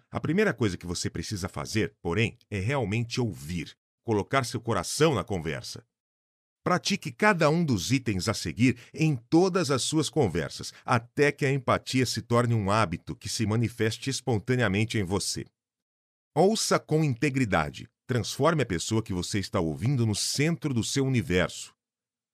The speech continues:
Não interrompa. Não conclua a frase da outra pessoa e não diga coisas como "exatamente" ou "sei como é". Não se force a concordar. Não use palavras "sim", "aham",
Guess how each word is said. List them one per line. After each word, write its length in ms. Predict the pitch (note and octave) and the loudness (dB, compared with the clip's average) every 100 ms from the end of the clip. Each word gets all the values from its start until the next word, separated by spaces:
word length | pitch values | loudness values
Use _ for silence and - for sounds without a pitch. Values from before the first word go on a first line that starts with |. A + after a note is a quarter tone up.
| _ - | _ -6
Não 320 | D#2+ F#2+ D#3 | 0 2 2
interrompa. 640 | E3 E3+ B2 G#3 - B1 - _ _ _ _ - | 2 4 6 4 2 -8 -14 _ _ _ _ -2
Não 280 | A2+ F3+ | 2 2
conclua 580 | F3+ E3+ B2+ - D#3 D#3 | 2 0 0 0 2 2
a 40 | A#2 | 2
frase 420 | - A#2 A#2+ G#2 | 0 0 0 0
da 100 | F#2+ | 0
outra 200 | F#2+ A#2 | -2 -4
pessoa 420 | E2 - C#3+ B2 - - | -4 -2 2 0 0 -2
e 80 | |
não 140 | F#3 D3 | 0 0
diga 220 | D#3 D3+ | 2 0
coisas 360 | - C#3+ B2 - | 2 2 2 0
como 540 | B2+ A#2 G#2 F#2 D#2+ | 0 2 4 2 0
"exatamente" 960 | B2+ C#3 F#2+ C#3+ D3 A2 A#2 A#2+ - A2+ | -2 -2 2 0 2 0 2 2 2 2
ou 240 | F#2+ D#2 _ _ | 2 0 _ _
"sei 240 | - - F#3 | -4 2 2
como 340 | D#3 A2+ F#2+ | 2 0 2
é". 160 | D#2+ C2 _ _ _ _ _ - | 0 -2 _ _ _ _ _ -2
Não 140 | D#3+ | -2
se 120 | E3 D#3 | 0 -2
force 320 | - B2+ A#2 | 0 0 0
a 40 | |
concordar. 580 | B2 C3 C#3 B2 D#2 - _ _ _ _ _ | -2 0 2 2 0 -6 _ _ _ _ _
Não 220 | G#2+ G#2+ | 2 4
use 160 | G#2+ A#2 | 2 2
palavras 560 | G#2 F#2 G2 F2 - - | 2 4 2 0 -6 -8
"sim", 380 | - F#3+ F3 - - | 0 2 2 -2 0
"aham", 420 | C3 C3 F3+ | 4 6 4